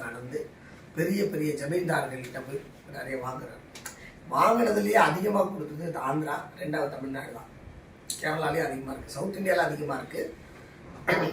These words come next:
ஏறக்குறைய பன்னெண்டு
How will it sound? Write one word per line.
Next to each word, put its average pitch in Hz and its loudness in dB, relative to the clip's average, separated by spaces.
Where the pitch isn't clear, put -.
ஏறக்குறைய 190 6
பன்னெண்டு 175 2